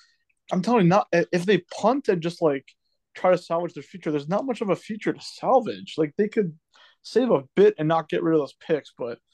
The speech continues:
I don't know, maybe it's just the impulsive guy I am, but I, I go all in and I try to get, just keep a happy LeBron and try, 'cause LeBron does not wanna be on any team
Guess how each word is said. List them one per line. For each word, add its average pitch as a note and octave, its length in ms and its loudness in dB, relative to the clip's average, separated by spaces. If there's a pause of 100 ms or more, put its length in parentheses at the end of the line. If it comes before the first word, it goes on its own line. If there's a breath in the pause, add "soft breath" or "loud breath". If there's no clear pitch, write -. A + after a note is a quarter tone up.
(680 soft breath)
I F3+ 120 2
don't D3+ 100 2
know, C#3+ 60 -6
maybe G#3 240 -2
it's - 80 -2
just F3+ 160 -2
the D3+ 120 -4
impulsive C#3+ 500 -8
guy C3 240 4
I B2 100 6
am, A#2+ 180 -2
but - 300 -2
I, D#3+ 60 -6 (140)
I G3+ 120 2
go B3 180 4
all D#3+ 220 4
in D#3+ 80 -2
and C3+ 80 -8
I B2+ 100 -6
try F#3+ 180 -6
to E3 80 -6
get, - 140 -10 (800)
just - 140 -20
keep A#3 180 -4
a D#3 60 0
happy E3+ 360 -2
LeBron C#3+ 480 0
and C3 80 -10
try, E3 220 -2
'cause C#3+ 120 -6
LeBron F3+ 380 -2
does D#3+ 140 -6
not E3 260 0
wanna E3+ 160 -4
be D3 140 -6
on C3+ 260 -4
any D#3+ 240 -6
team D3 400 -4